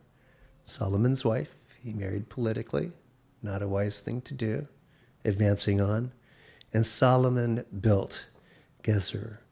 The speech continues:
Lower Beth Horon, Baalath, and Tadmor in the wilderness, in the land of Judah, and all the storage cities that Solomon had cities for, his chariots,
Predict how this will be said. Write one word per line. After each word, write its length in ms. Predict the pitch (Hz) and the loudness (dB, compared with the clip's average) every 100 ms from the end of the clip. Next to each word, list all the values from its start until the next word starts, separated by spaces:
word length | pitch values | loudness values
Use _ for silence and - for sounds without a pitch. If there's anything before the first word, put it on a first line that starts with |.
| _ _ - _ | _ _ -20 _
Lower 500 | 110 104 120 127 131 | 0 6 6 8 6
Beth 360 | 123 113 117 - | 4 4 4 4
Horon, 680 | 120 107 107 101 101 107 110 _ _ - _ - | 4 6 4 2 -2 -6 -10 _ _ -20 _ -6
Baalath, 720 | 101 120 131 120 110 98 107 117 - | 4 8 8 8 6 4 -2 -6 -6
and 220 | 104 95 | -4 -2
Tadmor 680 | - 135 123 113 101 95 92 | -2 2 4 4 2 2 0
in 140 | - | 2
the 80 | 101 | 4
wilderness, 640 | 101 123 123 98 98 - - | 6 4 4 2 0 -4 0
in 100 | 113 | 2
the 80 | 110 | 4
land 280 | 120 120 | 4 4
of 100 | 113 | 2
Judah, 580 | 95 123 131 113 90 110 - - _ _ _ - - - - | 2 4 6 6 0 -6 -14 -20 _ _ _ -20 -20 -14 0
and 120 | 110 | 6
all 340 | 113 143 151 | 8 10 10
the 140 | 151 151 | 8 4
storage 640 | - - 147 151 139 117 | 2 4 8 8 6 4
cities 360 | - 120 110 110 | 2 2 2 0
that 100 | 107 | 0
Solomon 580 | - 120 123 123 123 | 2 4 6 4 4
had 260 | 113 117 110 | 4 2 2
cities 560 | - - 123 123 117 - | 0 2 4 4 0 -2
for, 340 | - 117 110 | 2 6 6
his 220 | 101 - | 4 0
chariots, 1120 | - - 135 127 123 101 113 - - - - | -4 2 4 6 6 4 0 -6 -8 -8 -10